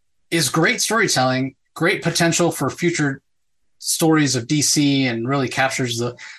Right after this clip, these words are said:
what D C does best. But I go back to what I said at the beginning, like,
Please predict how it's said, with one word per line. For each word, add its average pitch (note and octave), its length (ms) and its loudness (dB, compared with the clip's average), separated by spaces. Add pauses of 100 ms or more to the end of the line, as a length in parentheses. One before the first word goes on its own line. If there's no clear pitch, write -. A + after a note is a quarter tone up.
(120)
what C3 120 0
D D3+ 120 4
C C#3 180 2
does C3 240 2
best. - 500 2 (460)
But D3+ 300 0
I D3+ 100 0
go G3 120 0
back A#3 200 2
to G3+ 100 0
what F#3+ 80 2
I G3 80 2
said G3+ 200 0
at E3 40 -4
the D#3+ 80 -4
beginning, G3 360 0
like, D3+ 260 -2